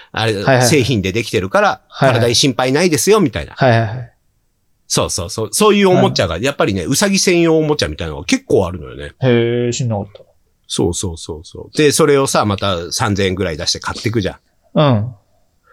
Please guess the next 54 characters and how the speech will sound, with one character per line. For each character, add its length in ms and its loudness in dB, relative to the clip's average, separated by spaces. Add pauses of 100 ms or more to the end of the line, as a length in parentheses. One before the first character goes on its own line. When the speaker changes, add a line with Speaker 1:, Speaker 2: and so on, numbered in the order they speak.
(160)
Speaker 1:
で 80 2
も 40 0
こ 140 2
れ 100 6
ふ 220 -4
と 120 4
考 180 0 (120)
え 60 2
る 80 -2
と 80 -6
さ、 320 -6 (360)
Speaker 2:
う 60 2
ん、 180 2
ま 140 0
た？ 240 -8
Speaker 1:
な-、 120 2
お-、 140 4 (160)
お 140 2
金 300 2
も 100 2
っ 60 -2
た 180 -2
い 40 2
な 120 4
い 100 0
だ 160 -4 (280)
け 180 0
だ 160 -2
よ 80 -20
ね、 220 -20
こ 140 -18
れ 40 -16
ね。 80 -20 (440)
Speaker 2:
<laughs> 500 0
Speaker 1:
で、 120 0
気 180 2
に 180 6
入 200 4
っ 20 -12 (100)
た 200 2
っ 60 -10 (220)
て 260 0
俺 160 4
は 140 2
言 100 -6
っ 40 -12
て 200 0
る 80 0
け 140 -2
ど、 360 -6 (140)
Speaker 2:
う 80 0
ん。 120 4
う 20 2
ん。 60 0